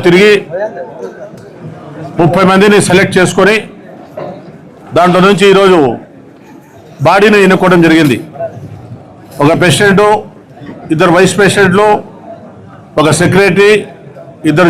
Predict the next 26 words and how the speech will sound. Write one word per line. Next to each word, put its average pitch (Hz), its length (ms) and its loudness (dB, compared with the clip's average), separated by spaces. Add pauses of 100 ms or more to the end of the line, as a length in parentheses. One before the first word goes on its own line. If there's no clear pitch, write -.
జాయింట్ 185 260 2
సెక్రటరీలు, 196 500 2 (720)
ఒక 180 220 2
ట్రెజరర్. 170 440 2 (2250)
ఈ - 20 4 (120)
నూట, 220 180 2 (460)
నూట, 202 160 0 (220)
నూరు 202 220 2
సంవత్సరాలకు 202 520 2
పైన 196 140 2 (100)
కలిగిన 190 260 2 (380)
ఈ 180 40 4 (100)
అంజుమన్ 190 320 2
అహ్లే 180 200 2
ఇస్లాం 175 260 0
కమిటీ 170 300 0 (1200)
పంతొమ్మిది 208 320 2
వందల 214 240 2
ఎనభై 196 240 2 (640)
నాలుగు 202 260 4
నుంచి 202 180 0 (120)
మన 185 80 2 (300)
చట్ట 165 140 -2 (100)
ప్రకారంగా 185 440 2
రిజిస్ట్రేషన్ 175 540 2
కాబడింది. 156 380 0